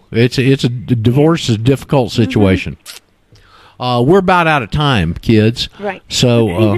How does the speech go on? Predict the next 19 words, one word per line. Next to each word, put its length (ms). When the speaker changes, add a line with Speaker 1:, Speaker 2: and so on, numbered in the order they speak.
Speaker 2:
this 160
is, 80
like 180
I 80
said, 160
okay, 260
I 80
just 200
wanna 140
repeat 280
that 160
one 160
more 140
time, 240
ladies. 320
Take 140
care 180
of 60
yourselves. 480